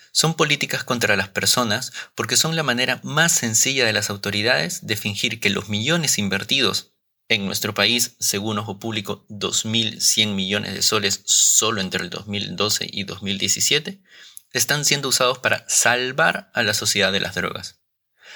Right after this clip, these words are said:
La verdad es que ese dinero se dirige principalmente a capturar a los eslabones más débiles,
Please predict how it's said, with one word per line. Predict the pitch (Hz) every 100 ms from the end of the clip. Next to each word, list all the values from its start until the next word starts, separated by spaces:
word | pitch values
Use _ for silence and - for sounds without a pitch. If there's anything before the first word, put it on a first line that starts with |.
| - -
La | 131
verdad | 135 147 117 - - - -
es | 127
que | -
ese | 139 135
dinero | 110 113 123
se | 117 123
dirige | 110 104 139 - 139 - - -
principalmente | - 120 117 156 170 165 165 160
a |
capturar | 139 - 110 123
a | 127
los | 120
eslabones | 117 104 104 113 117 110
más | 113 131 135 127 113
débiles, | 120 120 120 117 117 -